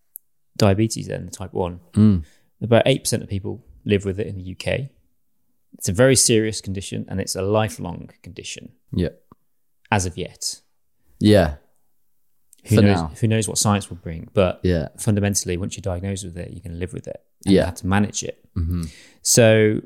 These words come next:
Speaker 1: for, I don't, I'm, I've been trying to work out myself, and I'm, I hope, glad that you're here to talk about it.
Speaker 2: Yeah.
Speaker 1: Um, well, from what I understand, type one diabetes, it, it causes a level of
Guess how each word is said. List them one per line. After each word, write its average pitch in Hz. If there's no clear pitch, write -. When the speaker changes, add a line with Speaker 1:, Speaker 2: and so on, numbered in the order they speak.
Speaker 1:
for, -
I 143
don't, 165
I'm, 131
I've 131
been 123
trying 123
to 113
work 110
out 101
myself, 120
and 98
I'm, 98
I -
hope, -
glad 113
that -
you're 104
here 113
to -
talk 113
about 50
it. -
Speaker 2:
Yeah. 120
Speaker 1:
Um, -
well, 139
from 147
what 170
I 135
understand, 113
type 131
one 107
diabetes, 101
it, -
it 131
causes 147
a 113
level 123
of -